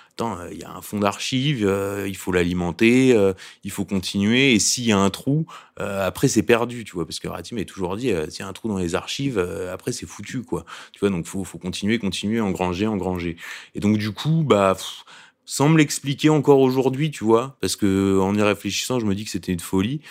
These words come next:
et bah, je me suis dit tout de suite, faut faire reparaître, faut faire reparaître, faut faire reparaître.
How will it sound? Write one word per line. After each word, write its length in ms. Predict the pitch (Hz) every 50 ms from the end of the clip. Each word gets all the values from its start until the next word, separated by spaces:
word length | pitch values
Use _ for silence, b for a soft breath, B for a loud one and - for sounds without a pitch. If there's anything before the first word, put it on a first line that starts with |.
| B B B B B _
et 80 | 80 80
bah, 140 | 104 113
je 100 | 113 107
me 80 | 107 98
suis 180 | 95 - - 104
dit 120 | 120 117
tout 120 | - 104
de 60 | 98 -
suite, 240 | - - 135 131
faut 160 | - - 110 104
faire 220 | - - 104 95
reparaître, 500 | 98 98 95 104 98 95 107 123 123 -
faut 80 | - 104
faire 220 | - 107 104 95
reparaître, 440 | 98 98 95 - 101 101 113 123 -
faut 120 | - 107
faire 220 | 92 - 104 95 95
reparaître. 520 | 95 92 101 95 90 87 - - - _